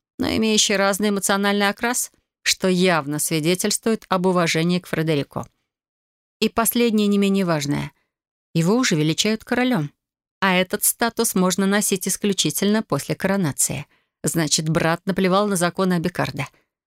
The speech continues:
Впрочем, на фоне последних событий это не вызывало сомнений. Он наплевал не просто на законы Абикарда, а на законы и благополучие Аарон Холла. А это уже непростительно.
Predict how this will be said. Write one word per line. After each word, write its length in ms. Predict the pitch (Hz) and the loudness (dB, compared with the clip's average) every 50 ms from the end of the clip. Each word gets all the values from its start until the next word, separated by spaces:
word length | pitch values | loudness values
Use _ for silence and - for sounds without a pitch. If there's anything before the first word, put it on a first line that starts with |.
| _ _ | _ _
Впрочем, 400 | - - - 226 233 - - 202 | -4 0 0 2 2 2 2 2
на 120 | 208 196 | 2 0
фоне 280 | 190 - 220 208 202 185 | 0 0 0 0 2 2
последних 480 | - 185 175 - 202 185 170 170 165 - | 0 0 0 0 0 0 0 0 -2 -2
событий 460 | - 175 165 160 185 190 - - 180 | -2 -2 0 2 0 0 2 0 0
это 460 | - - 175 170 - 165 165 160 165 - | 0 0 -2 -2 0 -2 -2 -2 -2 -2
не 100 | - 180 | -2 0
вызывало 380 | 160 156 156 170 160 190 190 - | 0 0 0 0 0 0 0 0
сомнений. 580 | - - 156 151 151 156 156 156 156 147 - _ _ _ _ _ _ _ _ _ _ _ _ _ _ _ _ _ _ _ _ _ _ _ _ _ _ | 0 0 0 0 0 0 0 -2 -2 -6 -8 _ _ _ _ _ _ _ _ _ _ _ _ _ _ _ _ _ _ _ _ _ _ _ _ _ _
Он 160 | - 269 294 262 | 2 2 4 4
наплевал 500 | 269 - - 233 208 165 156 170 185 202 | 2 2 2 2 2 4 2 2 2 2
не 120 | 202 185 | 0 -2
просто 400 | - - 156 156 160 - - 208 | -2 0 0 0 0 0 0 0
на 120 | 208 208 | 2 2
законы 380 | 190 196 202 - - 202 196 196 | 2 2 0 0 0 0 0 2
Абикарда, 580 | 190 180 185 185 - 196 185 175 160 175 175 180 - - _ _ _ - - | 2 2 0 0 0 -2 -2 -2 -2 -4 -4 -6 -8 -16 _ _ _ -8 -4
а 100 | - 202 | 0 2
на 120 | 208 208 196 | 2 2 2
законы 560 | 180 202 196 185 - - 247 247 233 202 185 | 2 0 -2 -2 0 0 2 2 2 0 0
и 120 | - 180 | 0 0
благополучие 960 | 185 170 190 185 160 185 - 202 196 202 214 220 208 - - 202 190 185 180 - _ _ _ _ | 0 2 2 0 0 0 0 0 0 2 2 0 0 0 0 2 0 0 -2 -4 _ _ _ _
Аарон 340 | - 214 208 190 175 165 165 | -2 0 0 2 0 -2 -2
Холла. 440 | - - 220 202 175 143 143 160 - - _ _ _ _ _ _ _ _ _ _ _ _ - | -2 0 0 0 2 0 -2 -4 -8 -12 _ _ _ _ _ _ _ _ _ _ _ _ 0
А 180 | 196 180 160 | 2 2 4
это 340 | 151 151 156 - _ - 190 | 2 2 0 -2 _ 0 2
уже 300 | 190 196 185 - 165 160 | 2 2 2 2 2 2
непростительно. 1040 | 165 175 170 - - 180 208 208 - - - 196 - - 170 160 165 170 185 180 | 0 0 0 0 0 0 0 0 0 0 0 0 0 0 0 0 0 0 -2 -4